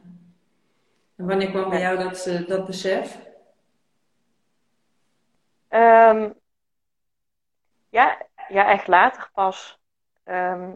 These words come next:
Speaker 2: ik, ik weet zo het moment niet. Maar ik heb best wel ge-, veel gereflecteerd over dat hele proces wat ik heb doorgelopen. En toen pas dacht ik, "Oh ja, maar die, die," of ik had zo buikpijn vaak, dat ik echt zo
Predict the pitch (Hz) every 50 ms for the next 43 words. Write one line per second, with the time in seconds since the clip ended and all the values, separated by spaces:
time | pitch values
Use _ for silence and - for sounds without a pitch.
0 | 180 185 - 185 - _ - 185 - - 190 190 208 202 - - 240 233 233 233
1 | 220 214 214 196 190 202 226 247 240 - 269 294 403 - _ _ _ _ _ _
2 | _ _ _ _ _ _ _ _ _ _ _ _ - 185 180 185 190 190 185 208
3 | - _ - - - 196 - 202 202 202 202 214 220 214 - 220 202 202 - 214
4 | - - 196 - - - 220 214 220 214 226 202 202 202 196 - 190 190 - -
5 | 208 220 220 214 - - 185 185 185 185 190 185 190 - _ _ _ _ _ _
6 | _ - 180 185 - 202 220 220 220 220 - - 196 190 - 208 208 208 - 190
7 | 190 190 190 190 175 175 190 214 254 247 - 190 175 175 170 175 170 - - 180
8 | 202 254 - _ _ _ _ _ _ _ _ _ _ _ 190 190 190 - 233 269
9 | 294 277 226 208 208 - - 180 180 - - - 175 - - - 208 233 240 233
10 | 220 202 185 185 202 226 226 196 175 175 165 175 185 185 185 _ _ _ _ _
11 | _ _ _ _ _ _ _ _ _ _ - 196 - - - _ _ _ - 185
12 | - 170 202 - 196 208 208 - - - 226 254 254 196 190 196 214 262 254 -
13 | - 180 175 180 185 185 - 170 160 160 196 269 - - - _ _ _ _ _
14 | _ _ _ _ _ - 175 185 180 180 202 202 - - 208 202 208 208 196